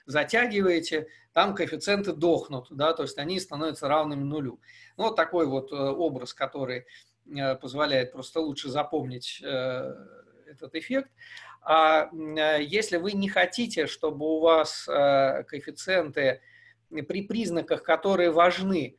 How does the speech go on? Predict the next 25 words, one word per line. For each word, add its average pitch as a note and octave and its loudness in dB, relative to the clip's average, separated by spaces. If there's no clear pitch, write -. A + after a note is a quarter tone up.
вот D3 -6
они F3 -2
могут, F#3 -2
может F3 -4
быть, F3 -4
э, D#3 4
линейно E3+ -2
зависят E3+ 0
друг D#3+ -4
от D#3+ 4
друга, D3 -2
но E3 0
всё-таки F3+ -2
зависимость E3 -2
решения E3 -2
от D3 -6
коэффициента A3+ -4
есть, F3 0
и D3+ -6
вам F#3 -2
почему-то, G3+ -6
по D3+ -10
каким-то D3+ -8
причинам D#3+ -8
хочется G3+ -4